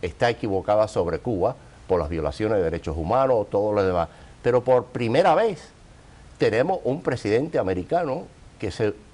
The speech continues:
convierte en protagonista. No es el primero que le da una mano a un Castro.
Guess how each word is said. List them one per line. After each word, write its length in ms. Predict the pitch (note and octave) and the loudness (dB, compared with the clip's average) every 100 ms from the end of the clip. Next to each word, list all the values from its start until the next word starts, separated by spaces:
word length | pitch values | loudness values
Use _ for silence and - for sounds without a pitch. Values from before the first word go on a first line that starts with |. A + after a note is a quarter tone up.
| - | -8
convierte 600 | G#2 F#2+ F#2+ F3+ - C3 - | -4 -2 0 -2 -2 -6 -4
en 160 | G#2+ | -6
protagonista. 840 | G2+ A#2 A#2 A2+ B2+ G3+ - D#2 - - - | -6 -4 -2 -2 -2 -4 -6 -8 -8 -18 -4
No 180 | G2+ G#3 | -2 2
es 60 | C4 | 0
el 60 | |
primero 440 | - G#3 G#3+ A#3+ G#3 | 0 -2 2 2 2
que 80 | D#3 | 2
le 80 | |
da 140 | D3+ G3+ | 2 2
una 200 | F3+ E3 | 4 4
mano 280 | G3 G#3 D3+ | 4 4 2
a 40 | |
un 100 | D3+ | 0
Castro. 480 | F3+ A#3 - A2+ | 0 -2 0 -4